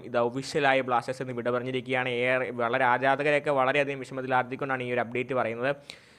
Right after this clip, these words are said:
കാരണം അദ്ദേഹം നിലവിൽ കേരള ബ്ലാസ്റ്റേഴ്സിൽ കളിച്ച ഫോറിൻ താരങ്ങളെ നോക്കുകയാണെങ്കിൽ അറി-, കേരള ബ്ലാസ്റ്റേഴ്സിന് വേണ്ടി മികച്ച പെർഫോമൻസ് കൂടുതൽ നാൾ കാഴ്ചവെച്ച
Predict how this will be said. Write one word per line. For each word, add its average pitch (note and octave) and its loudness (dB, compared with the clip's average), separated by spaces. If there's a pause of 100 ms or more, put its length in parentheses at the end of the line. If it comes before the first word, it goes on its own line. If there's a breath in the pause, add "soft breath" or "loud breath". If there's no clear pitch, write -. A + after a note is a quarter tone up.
(300 loud breath)
കാരണം D3 6
അദ്ദേഹം C#3+ 2 (100)
നിലവിൽ D3+ 4 (140)
കേരള D#3 6
ബ്ലാസ്റ്റേഴ്സിൽ D#3 2
കളിച്ച D3 2 (180)
ഫോറിൻ C#3+ 0
താരങ്ങളെ D3 4
നോക്കുകയാണെങ്കിൽ C#3 0
അറി-, B2+ 0 (300)
കേരള B2 0
ബ്ലാസ്റ്റേഴ്സിന് C3+ 2
വേണ്ടി D3 -2
മികച്ച C#3 -2 (100)
പെർഫോമൻസ് C#3 -4 (140)
കൂടുതൽ D#3 4
നാൾ D3+ 4 (100)
കാഴ്ചവെച്ച C#3 2